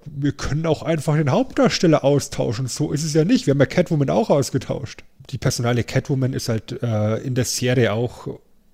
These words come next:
jetzt mit dem Film reingenommen, durch, von drei verschiedenen Frauen gespielt worden. Eben Julie Newmar, die es, die es über weite Strecken gespielt hat, und Lee Meriwether hier im Film.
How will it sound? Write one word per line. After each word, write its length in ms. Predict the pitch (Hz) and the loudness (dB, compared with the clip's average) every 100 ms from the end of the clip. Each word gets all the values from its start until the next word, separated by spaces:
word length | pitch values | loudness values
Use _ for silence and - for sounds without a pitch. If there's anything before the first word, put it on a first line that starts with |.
| - - | -12 -8
jetzt 160 | 127 | -4
mit 100 | 135 | 0
dem 100 | 143 | 0
Film 200 | - 147 | 2 2
reingenommen, 420 | 123 120 131 123 117 | 2 0 0 -2 -2
durch, 140 | 123 | -6
von 200 | - 120 | -4 -6
drei 240 | - 135 139 | -2 0 0
verschiedenen 420 | - - 127 113 | 0 -4 -4 -6
Frauen 340 | - 113 135 | -4 -4 -2
gespielt 420 | 143 - - 139 127 | -2 -4 -2 -2 0
worden. 340 | 135 135 135 - - - - | -2 -2 -6 -10 -20 -20 -8
Eben 180 | 127 120 | -6 -4
Julie 260 | - 139 117 | -2 0 0
Newmar, 300 | 139 151 131 | 2 0 0
die 80 | |
es, 120 | 113 - | -4 -4
die 100 | 117 | -6
es 100 | 131 | -4
über 120 | 107 | -2
weite 260 | 107 139 | -2 -2
Strecken 280 | 131 147 139 | -2 -2 -2
gespielt 320 | 131 - 139 | -4 -4 -2
hat, 100 | 131 | -2
und 120 | 113 117 | -2 -2
Lee 80 | 127 | -2
Meriwether 460 | 117 131 123 120 | 0 0 0 -2
hier 140 | 113 120 | 0 -2
im 80 | |
Film. 360 | 101 - 156 160 | -2 2 2 2